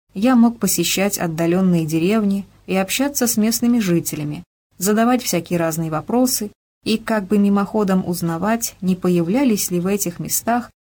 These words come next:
зеленокрылые бабочки и чернокожие люди. «Твой замысел не лишен логики»,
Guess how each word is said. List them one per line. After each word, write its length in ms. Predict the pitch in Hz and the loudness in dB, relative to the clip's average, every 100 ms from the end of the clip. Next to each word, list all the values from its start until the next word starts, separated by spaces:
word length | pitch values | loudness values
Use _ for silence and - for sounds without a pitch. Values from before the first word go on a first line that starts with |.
| _ 190 | _ 0
зеленокрылые 720 | 208 208 190 190 185 165 160 | 2 4 2 2 0 0 0
бабочки 560 | 208 262 214 - - | 0 0 0 -4 -4
и 240 | 202 - 254 | -6 -2 -2
чернокожие 800 | - 202 185 175 165 170 175 170 | 0 0 0 0 -2 0 0 -2
люди. 400 | 151 143 - - - _ _ _ _ _ _ _ _ _ - | -2 -4 -6 -10 -16 _ _ _ _ _ _ _ _ _ -12
«Твой 280 | 202 247 | 0 2
замысел 680 | 226 196 202 190 202 - 233 | 4 2 2 2 2 0 2
не 120 | 240 | 4
лишен 400 | 233 240 - 226 240 | 2 2 0 2 2
логики», 640 | 208 156 147 147 160 | 2 0 -2 -6 -12